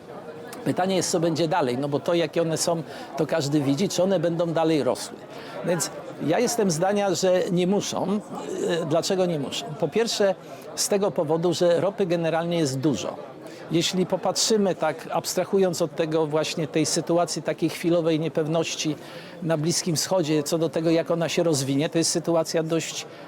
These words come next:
ryzykowna, niepewna, ale na razie jeszcze nic się nie wydarzyło. To jest, e, ta cena poszła do, e, do góry z powodu s-, obawy, że coś się wydarzy, a nie z tego powodu, że coś się wydarzyło, tak?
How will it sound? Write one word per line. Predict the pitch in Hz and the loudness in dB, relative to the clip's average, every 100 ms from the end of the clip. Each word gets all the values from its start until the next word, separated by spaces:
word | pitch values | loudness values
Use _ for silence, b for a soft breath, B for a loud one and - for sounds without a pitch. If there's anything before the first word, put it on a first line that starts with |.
| B B B | B B B
ryzykowna, | - 160 160 156 175 160 170 | 0 2 2 2 0 2 0
niepewna, | 160 160 175 131 165 190 | 0 2 0 0 -2 0
ale | 156 170 | 2 2
na | 160 165 | 2 2
razie | 165 165 | 2 2
jeszcze | 165 - 165 | 2 2 0
nic | 165 - | 0 0
się | 175 | 0
nie | 165 156 | 2 0
wydarzyło. | 160 165 156 214 143 135 B B B B - - | 2 2 2 4 4 2 B B B B -18 -4
To | 180 | 2
jest, | 202 185 | 2 2
e, | - 185 196 175 196 180 - | 0 -2 -2 -2 -4 -4 -4
ta | 156 | -2
cena | 226 202 | 2 2
poszła | 180 190 - 185 180 | 0 -2 0 2 2
do, | 175 165 | 2 2
e, | 170 190 196 202 208 196 | 0 0 0 0 0 -2
do | 170 170 | 0 0
góry | 156 185 196 | 2 4 2
z | - | 2
powodu | 170 180 170 | 0 2 2
s-, | - - - - | 0 -2 -6 -4
obawy, | 175 147 220 180 180 | 0 2 2 2 2
że | 143 | 2
coś | 170 214 180 | 0 0 0
się | - | 2
wydarzy, | 170 165 151 185 233 | 2 2 2 2 2
a | - | 2
nie | 196 247 | 2 2
z | 226 | 2
tego | 190 180 | 0 0
powodu, | 175 170 170 180 190 B B B | 0 0 2 2 0 B B B
że | 147 | 0
coś | 170 202 - | 2 2 2
się | 190 | 2
wydarzyło, | 165 156 147 131 107 90 | 2 4 2 2 0 -2
tak? | - 160 | -4 -4